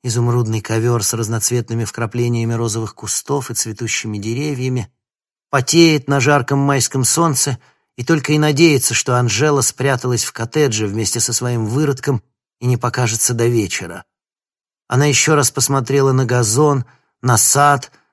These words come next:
на овальную клумбу со странными тюльпанами,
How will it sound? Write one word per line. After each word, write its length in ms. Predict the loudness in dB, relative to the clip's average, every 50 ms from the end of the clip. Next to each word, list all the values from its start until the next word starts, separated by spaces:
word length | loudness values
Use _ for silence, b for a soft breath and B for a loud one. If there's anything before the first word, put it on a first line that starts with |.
| b _ _
на 180 | 4 4 6 6
овальную 440 | 6 4 4 4 2 2 2 0 0
клумбу 460 | 0 0 0 2 2 2 2 0 0
со 140 | 0 0 0
странными 540 | -2 0 0 0 2 2 2 0 0 -2 -2
тюльпанами, 800 | -2 -4 -4 -4 -2 0 0 2 2 2 0 0 -2 -2 -6